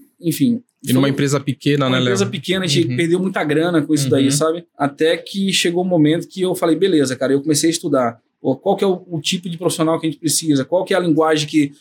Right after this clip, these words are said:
Speaker 1: a gente começou a pensar assim, cara, pô, o que que o Facebook e o ca-, e o Google tá usando? Um exemplo, né?
Speaker 2: Ousado,
Speaker 1: Pô, se
Speaker 2: hein?
Speaker 1: eles tão usando isso daqui, pra que que eu falei diferente?
Speaker 2: Aham.
Speaker 1: Vamos usar a mesma metodologia, vamos usar,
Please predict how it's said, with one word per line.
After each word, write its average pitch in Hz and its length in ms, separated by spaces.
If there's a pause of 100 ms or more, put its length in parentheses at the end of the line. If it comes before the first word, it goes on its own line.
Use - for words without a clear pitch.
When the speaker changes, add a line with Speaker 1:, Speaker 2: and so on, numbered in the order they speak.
(200)
Speaker 1:
a - 360
gente - 140
começou 214 260
a - 20
pensar 208 260
assim, 185 200
cara, 190 160
pô, 202 100
o 175 60
que 233 160
que 262 100
o 240 140
Facebook 202 600
e 220 40
o - 40
ca-, 190 200
e 185 80
o 180 40
Google 185 240
tá 208 100
usando? 170 260
Um 254 40
exemplo, 202 320
né? - 40
Speaker 2:
Ousado, 123 400
Speaker 1:
Pô, 277 60
se - 60
Speaker 2:
hein? 330 40
Speaker 1:
eles 330 120
tão 311 160
usando 220 300
isso 185 120
daqui, 175 260
pra 311 80
que 339 120
que 320 60
eu 320 40
falei 254 200
diferente? 165 460
Speaker 2:
Aham. 147 300
Speaker 1:
Vamos 254 240
usar 349 80
a 339 40
mesma 320 220
metodologia, 269 680
vamos 226 240
usar, 277 200